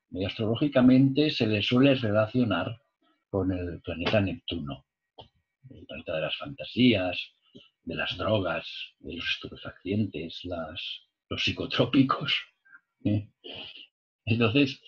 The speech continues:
hay que ir con mucho cuidado, ¿eh? Hacia dónde dirigimos esa búsqueda interior. Puede haber personas, hay personas que se han quedado literalmente colgadas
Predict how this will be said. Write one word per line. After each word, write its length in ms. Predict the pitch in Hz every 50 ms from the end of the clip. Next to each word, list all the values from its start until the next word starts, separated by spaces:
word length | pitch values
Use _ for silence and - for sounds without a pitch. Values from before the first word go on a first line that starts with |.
| - -
hay 240 | - 101 117 127 127
que 100 | 127 135
ir 180 | 135 139 135 135
con 180 | 120 107 92
mucho 300 | 101 117 139 135 - 156
cuidado, 560 | - 117 110 110 117 113 104 95 92 - - _ - - _ _ _ -
¿eh? 180 | 90 98 - - -
Hacia 340 | 113 101 - - 104 101 98
dónde 240 | 104 110 107 123 123
dirigimos 560 | 123 117 113 107 101 - 101 98 107 101 -
esa 300 | 110 - - 104 101 95
búsqueda 380 | 90 95 95 - - - 107 107
interior. 640 | 107 98 - 92 85 85 92 95 95 92 - - _ _ -
Puede 160 | 92 90 101
haber 140 | 98 101 98
personas, 400 | - 101 - - 98 101 113 117 - - - - - - - - - - _ -
hay 60 | 90
personas 340 | 95 110 107 98 95 107 110
que 100 | - 127
se 80 | 120 117
han 80 | 110
quedado 400 | - 101 101 107 113 127 127 - _ _ _ -
literalmente 960 | 120 113 117 107 104 110 104 113 113 110 110 110 107 101 - 101 90 - -
colgadas 720 | - 98 87 85 85 85 104 101 101 92 92 95 107 -